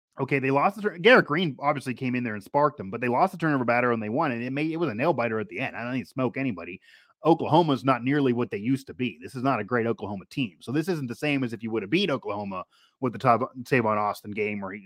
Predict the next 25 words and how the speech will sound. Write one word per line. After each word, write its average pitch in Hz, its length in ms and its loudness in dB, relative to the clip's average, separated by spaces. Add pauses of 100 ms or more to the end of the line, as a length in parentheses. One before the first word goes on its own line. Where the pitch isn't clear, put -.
they 107 80 -8
lose 104 240 -4
fifty 107 240 -8
forty-nine 101 560 -4
and 98 80 -8
he 101 60 -8
puts 98 220 -14
all 101 200 2
those 98 180 -4
all-purpose 92 540 -8
yards. 82 360 -8 (220)
Or 151 140 12
if 123 80 10
you 143 60 10
would 147 100 12
have 131 80 8
beat 170 160 12
Oklahoma 135 460 10
even 131 240 4
last 151 360 4
year 110 140 2
in 92 60 -6
a 87 60 -10
close 101 280 -6
game, - 140 -20